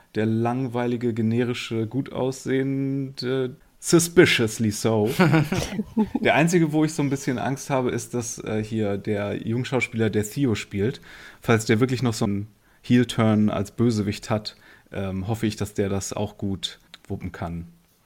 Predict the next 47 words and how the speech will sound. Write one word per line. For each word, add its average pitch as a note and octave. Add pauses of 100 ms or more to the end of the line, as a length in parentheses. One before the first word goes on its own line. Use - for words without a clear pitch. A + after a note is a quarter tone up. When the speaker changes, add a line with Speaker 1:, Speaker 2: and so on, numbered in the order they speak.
(140)
Speaker 1:
Der F#2+
ist F#2+
ja F#2
wirklich F#2+
noch F2+
sehr -
unerfahren F2
auch. - (680)
Speaker 2:
Aber E3
ich F#3+
finde F3
es E3+
so E3+
krass, -
Tim, F#3
wenn E3
ich E3
einmal F3
den D#3
Vergleich E3
stellen D#3+
darf, E3
äh, D3+
wenn D#3
wir D#3
uns, D3
äh, G2
nochmal, E3
wenn D3+
wir C#3+
es D3
wollen, D#3
äh, D3+ (200)
unsere E3+
Besprechung E3
anhören E3
wollen D3+
zu D3
Wheel D#3+
of -
Time. F#3 (600)
Ich -
finde, F#3
das -
ist G3+
schauspielerisch F3
ein E3